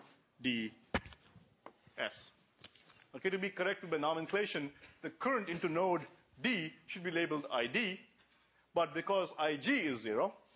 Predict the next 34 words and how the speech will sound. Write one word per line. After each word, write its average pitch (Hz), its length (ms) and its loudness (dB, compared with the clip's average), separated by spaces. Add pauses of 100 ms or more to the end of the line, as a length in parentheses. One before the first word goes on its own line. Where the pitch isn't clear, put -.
(880)
I 156 160 2
D 165 380 -2 (180)
flows 156 320 2
out 160 340 2
through 135 320 -2 (180)
the - 80 -4
source 156 300 2
as 123 160 0
well, 151 300 4 (220)
so 170 100 0
I'll 139 100 2
simply 147 300 -6
call 120 260 0
it 117 160 -2
I 117 180 0
D 110 200 -8
S, 120 320 -2 (640)
just 147 160 -2
so 185 160 0
that 135 280 2 (100)
I 131 100 0
can 127 160 -8
show 160 220 -2
that 120 200 0
V 151 120 -8
D 139 180 0
S 131 220 0
and 120 80 -6
I 120 80 0
D 123 180 -2
S 151 280 0 (260)
are 135 100 2
the 135 80 -2
two, 175 300 0